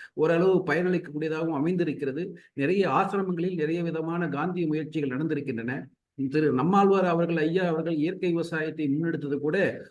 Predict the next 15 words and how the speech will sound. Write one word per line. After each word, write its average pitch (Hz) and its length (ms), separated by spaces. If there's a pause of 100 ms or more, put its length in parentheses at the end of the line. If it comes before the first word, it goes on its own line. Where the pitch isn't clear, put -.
ஒரு 160 220
வகையில் 180 380
காந்தியத்தை 180 720
முன்னெடுத்ததாகத்தான் 165 840
பார்க்க 151 300
வேண்டியிருக்கிறது. 135 720 (180)
ஆக, 151 320
அவர், 160 340
அவர் 170 280
ஓரளவு, 180 800 (280)
அ, 135 760 (240)
இயற்கை 202 460
விவசாயம், 202 800 (380)
அ, 151 180
நம்ம, 143 520